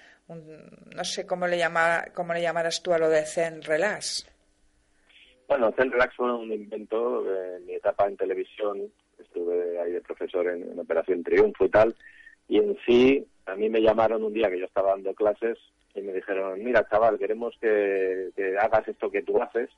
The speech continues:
Speaker 2: es decir, una combinación de Reiki con Qigong, y el nombre comer-, el nombre lo pusieron ellos.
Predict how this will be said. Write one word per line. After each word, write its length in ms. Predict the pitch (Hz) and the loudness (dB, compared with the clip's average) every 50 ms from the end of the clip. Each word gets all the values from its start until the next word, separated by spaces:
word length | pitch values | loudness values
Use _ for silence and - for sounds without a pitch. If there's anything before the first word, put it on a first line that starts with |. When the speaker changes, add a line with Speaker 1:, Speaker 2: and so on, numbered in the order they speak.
| _ - | _ -12
Speaker 2:
es 120 | - 90 | -8 -6
decir, 320 | 98 - - 95 85 82 - _ _ _ _ _ - _ _ - | -6 -4 -4 -4 -6 -6 -8 _ _ _ _ _ -20 _ _ -12
una 200 | 110 107 110 107 | -6 -4 -4 -2
combinación 540 | 101 104 104 104 98 95 - 110 104 101 98 | -2 -2 -2 -2 -4 -2 0 0 -2 0 0
de 180 | 98 95 92 | 0 0 0
Reiki 400 | 92 95 110 117 117 - - 95 | 2 2 2 2 2 0 -4 -4
con 220 | 90 - 92 90 87 | -2 -2 -4 -6 -6
Qigong, 520 | - - - - - 117 127 127 120 - - _ _ - - _ _ _ _ _ _ _ _ _ _ _ - | -6 -6 -4 -2 0 0 0 0 -2 -4 -10 _ _ -20 -20 _ _ _ _ _ _ _ _ _ _ _ -4
y 100 | - 110 | -2 -2
el 80 | 104 107 | 0 0
nombre 280 | 117 120 123 120 - - | 0 -2 0 0 0 2
comer-, 460 | - 107 110 113 101 101 - 104 - - | 2 2 2 2 0 2 0 -2 -2 -2
el 100 | 104 107 | -2 0
nombre 200 | 113 113 123 127 | 0 2 4 4
lo 120 | 131 - | 4 4
pusieron 380 | - 143 - 104 101 98 90 90 | 4 2 2 4 2 2 2 -2
ellos. 340 | 87 - - - - - | -6 -8 -8 -12 -16 -18